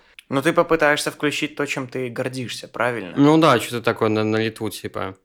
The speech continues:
Speaker 1: Ну вот и что ты включишь? Что ты скажешь? "Я Артем,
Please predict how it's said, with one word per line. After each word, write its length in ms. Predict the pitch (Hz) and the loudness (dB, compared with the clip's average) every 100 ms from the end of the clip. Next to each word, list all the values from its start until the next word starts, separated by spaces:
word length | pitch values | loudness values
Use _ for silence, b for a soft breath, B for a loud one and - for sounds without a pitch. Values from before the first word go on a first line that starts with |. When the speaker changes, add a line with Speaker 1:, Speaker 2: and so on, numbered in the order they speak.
| _ _ - | _ _ -12
Speaker 1:
Ну 120 | 117 | -4
вот 180 | 123 127 | -2 -2
и 20 | |
что 220 | 139 - 127 | -6 -8 -10
ты 120 | - | -12
включишь? 540 | - 107 92 - - _ | -16 -14 -12 -14 -16 _
Что 200 | - - | -14 -10
ты 140 | 123 110 | -8 -10
скажешь? 480 | - 101 98 113 - | -14 -16 -18 -20 -2
"Я 140 | 123 | 0
Артем, 480 | 127 - 101 101 - | 0 -2 -8 -8 -12